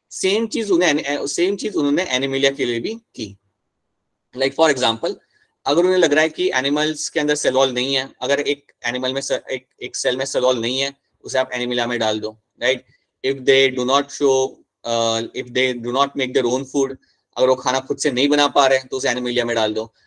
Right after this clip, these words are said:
तो इस तरीके से आपके carless lineage ने basic classification यहाँ पे किया था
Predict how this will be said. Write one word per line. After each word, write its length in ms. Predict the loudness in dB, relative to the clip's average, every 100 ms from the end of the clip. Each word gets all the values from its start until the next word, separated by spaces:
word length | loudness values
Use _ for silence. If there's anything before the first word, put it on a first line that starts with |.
| _
तो 120 | -2
इस 220 | 0 0 0
तरीके 300 | 0 2 0
से 140 | 0
आपके 300 | -2 -2 -4
carless 460 | -2 0 0 -2 -4
lineage 300 | -6 -6 -6
ने 200 | -6 -8 -16
basic 520 | -2 -2 0 -4 -6
classification 560 | -6 -8 -8 -12 -6 -4
यहाँ 160 | -4 -6
पे 60 | -8
किया 260 | -4 -4
था 280 | -2 -6 -6